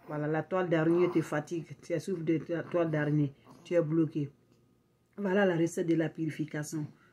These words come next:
pour éliminer les déblocages, les désenvoûtements. Tout ce que tu fais, ça ne va pas.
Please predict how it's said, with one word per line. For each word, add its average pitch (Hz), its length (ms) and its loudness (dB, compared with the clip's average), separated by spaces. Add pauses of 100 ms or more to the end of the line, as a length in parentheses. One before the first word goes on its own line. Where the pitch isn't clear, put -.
(140)
pour 165 160 -6
éliminer 175 340 4
les 165 140 4
déblocages, 151 680 0
les 160 160 0
désenvoûtements. 151 760 2 (720)
Tout 214 60 -6
ce 208 100 -4
que 190 140 -2
tu 170 160 -2
fais, 160 180 -2
ça 156 160 -4
ne 156 80 0
va 151 160 2
pas. 151 240 -8